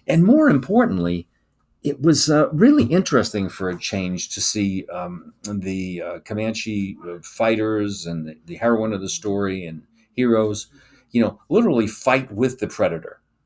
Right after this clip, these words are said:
and, uh, use their wits and skills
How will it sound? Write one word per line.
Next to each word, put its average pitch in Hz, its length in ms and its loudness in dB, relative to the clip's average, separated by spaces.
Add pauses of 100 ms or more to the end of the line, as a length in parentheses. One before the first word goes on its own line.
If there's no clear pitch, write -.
(360)
and, 90 460 -6
uh, 92 60 -6
use 104 400 0
their 95 160 -4
wits 101 400 -4
and 90 120 -8
skills 95 720 -4